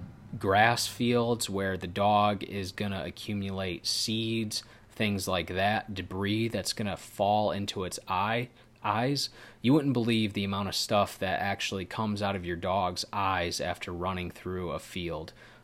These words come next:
Um, I know probably a lot of people already know that. It's just something that I try to be really conscious of, of what's in my dog's eyes, and eye wash is critical just to be able to spray into a dog's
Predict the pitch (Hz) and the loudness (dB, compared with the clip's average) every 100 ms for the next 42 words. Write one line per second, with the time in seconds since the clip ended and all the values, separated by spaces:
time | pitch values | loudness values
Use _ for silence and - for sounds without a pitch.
0 | - 87 85 85 82 92 98 98 - 101 | -6 -2 0 -2 -4 -2 0 -2 -2 -2
1 | 92 90 90 90 - 85 85 80 82 82 | 0 -2 0 -2 -6 -6 -4 -4 -4 -4
2 | 104 110 107 107 104 - 95 - - 98 | -2 -2 0 2 0 -2 -6 -4 -4 -4
3 | - - 101 - 90 90 87 85 - 104 | -2 0 -2 -4 -6 -4 -2 -2 -2 -2
4 | 95 - 107 92 87 90 87 - - - | -2 0 2 0 0 -4 -6 -8 -14 -20
5 | - 113 104 90 - 101 95 - 85 87 | -4 2 2 0 -2 -2 -2 -4 -4 -4
6 | 85 85 92 90 104 104 - 110 107 92 | -4 -4 -8 -6 -4 -4 -4 -2 -2 -2
7 | 92 90 87 82 - - 107 131 151 156 | 0 0 -2 -6 -6 0 2 4 2 -2
8 | - - - - 107 101 101 - 104 113 | -6 -14 -20 -6 0 2 0 0 2 2
9 | 113 113 113 113 - - 104 87 - - | 4 4 4 4 0 -2 -4 -6 -4 2
10 | 127 120 110 104 - 101 - 101 98 92 | 2 2 2 0 0 -4 -4 -2 -2 -2
11 | 92 82 - 95 92 87 - - - 107 | -6 -6 -6 -4 -4 -4 -4 -4 0 2
12 | 104 98 - 95 92 90 87 85 | 2 0 -4 -4 0 0 0 -4